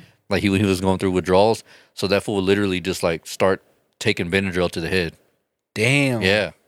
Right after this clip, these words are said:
Speaker 1: Anything that would
Speaker 2: Jesus.
Speaker 1: give him that feeling of, like, being down.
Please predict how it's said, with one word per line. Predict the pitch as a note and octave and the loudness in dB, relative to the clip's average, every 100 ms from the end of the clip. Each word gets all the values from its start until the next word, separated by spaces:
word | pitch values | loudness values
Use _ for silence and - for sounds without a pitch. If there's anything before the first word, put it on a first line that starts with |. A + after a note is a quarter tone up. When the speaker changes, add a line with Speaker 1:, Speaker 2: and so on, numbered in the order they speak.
| _ - | _ -4
Speaker 1:
Anything | B2 C#3 C#3 B2+ | -2 0 0 2
that | B2 | 0
would | A2 | 2
Speaker 2:
Jesus. | |
Speaker 1:
give | B2 A#2 | 0 0
him | |
that | A2+ G#2+ | -2 -2
feeling | - A#2+ A2 G2 F2 _ _ _ - | 0 2 2 -2 -6 _ _ _ -4
of, | G2 | 2
like, | G2+ F2+ - - G2+ | 2 2 -6 -10 -2
being | G2+ F2 | 0 0
down. | F#2+ F#2+ E2 | 0 0 -2